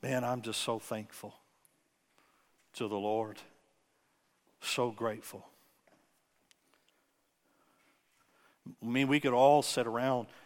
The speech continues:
and probably share what we've been through and share some problems, maybe share some current things. We, we could all share about those things. So again, I'm not diminishing, but I choose in the midst of it to be thankful.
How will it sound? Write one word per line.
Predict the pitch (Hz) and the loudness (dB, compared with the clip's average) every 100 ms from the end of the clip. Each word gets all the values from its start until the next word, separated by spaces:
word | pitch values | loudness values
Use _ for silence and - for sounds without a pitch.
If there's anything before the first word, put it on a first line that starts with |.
| - 117 | -16 -14
and | 101 | -2
probably | 143 139 127 | 4 4 4
share | - 143 147 139 117 - - - - | 0 2 2 2 -2 -12 -20 -18 -8
what | 117 113 | -2 -2
we've | 110 104 | -2 -2
been | 143 147 | 0 0
through | - 143 139 139 | 0 0 2 2
and | 123 110 | 0 -4
share | - 117 107 | -6 -6 -6
some | - 101 104 | -8 -8 -10
problems, | - 143 143 123 127 | -2 4 4 2 -4
maybe | 127 127 123 | -4 -4 -4
share | - 120 | -4 -6
some | - 104 | -8 -12
current | - 139 131 - | -8 -6 -6 -6
things. | 127 - - - | -8 -8 -12 -4
We, | 165 | -4
we | 147 160 | -2 -2
could | 165 147 | 0 2
all | 139 170 147 | 4 4 4
share | - 135 160 160 | -2 -2 0 2
about | 120 107 - | 0 -4 -6
those | 107 - | -8 -6
things. | 117 113 | -8 -8
So | - 120 - - | -6 -6 -8 -8
again, | 127 120 160 156 | -6 -2 0 0
I'm | 131 | 2
not | 147 156 131 | 0 -2 -2
diminishing, | 131 131 139 147 - - 110 123 - _ _ _ - - - - _ _ _ - | 0 0 2 0 -2 -4 -8 -18 -20 _ _ _ -20 -20 -20 -20 _ _ _ -4
but | 123 | 0
I | 143 | 0
choose | - - - 165 139 | 0 -2 0 0 0
in | 120 117 | -2 -4
the | |
midst | 120 123 127 - | -2 -2 -4 -4
of | 107 104 | -6 -6
it | - | -10
to | 101 | -10
be | 107 | -10
thankful. | - 95 98 - - | -10 -12 -14 -16 -20